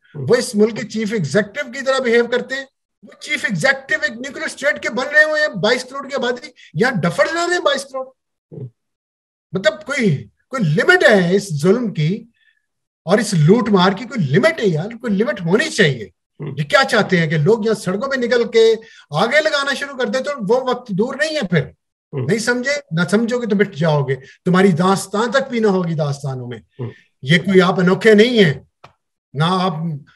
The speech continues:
Speaker 2: आप अलेक्जेंडर द ग्रेट हैं कि आपने पूरी दुनिया फतह की हुई है और आप, अ, अ, जो मर्जी कर लें और कोई पूछे नहीं आपको।
Speaker 1: हम्म।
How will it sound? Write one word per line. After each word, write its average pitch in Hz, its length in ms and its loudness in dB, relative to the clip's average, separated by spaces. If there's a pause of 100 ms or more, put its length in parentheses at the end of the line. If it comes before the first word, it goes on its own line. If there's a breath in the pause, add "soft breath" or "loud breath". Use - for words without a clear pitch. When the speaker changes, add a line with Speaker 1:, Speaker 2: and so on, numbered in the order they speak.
(220 soft breath)
Speaker 2:
आप 185 320 2
अलेक्जेंडर 185 720 4
द 170 180 -4
ग्रेट 190 360 4
हैं 185 220 2
कि 160 60 -6
आपने 165 260 -4
पूरी 175 180 -4
दुनिया 175 260 2
फतह 190 240 -2
की 185 100 -2
हुई 190 220 2
है 175 180 -2 (360 soft breath)
और 170 140 2
आप, 180 280 2
अ, 185 40 6 (1160)
अ, 156 160 -4
जो 147 200 0
मर्जी 180 260 4
कर 170 180 0
लें 180 240 0
और 170 140 -2
कोई 160 100 -4
पूछे 180 280 2
नहीं 185 120 4
आपको। 143 400 -6 (220)
Speaker 1:
हम्म। 120 140 -6